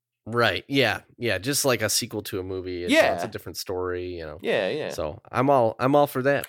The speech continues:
Speaker 1: That's
Speaker 2: The,
Speaker 1: for sure.
Speaker 2: the way they're doing it really is kind of, like, unique. And,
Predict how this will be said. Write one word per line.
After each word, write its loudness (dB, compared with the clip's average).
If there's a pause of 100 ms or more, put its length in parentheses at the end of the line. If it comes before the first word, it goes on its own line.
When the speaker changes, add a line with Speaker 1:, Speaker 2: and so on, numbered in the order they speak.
(120)
Speaker 1:
That's -4
Speaker 2:
The, 6
Speaker 1:
for -6
sure. -10
Speaker 2:
the 6
way 4
they're 4
doing 2
it 4
really 4
is 0
kind 2
of, -2
like, 2 (1000)
unique. 0
And, 4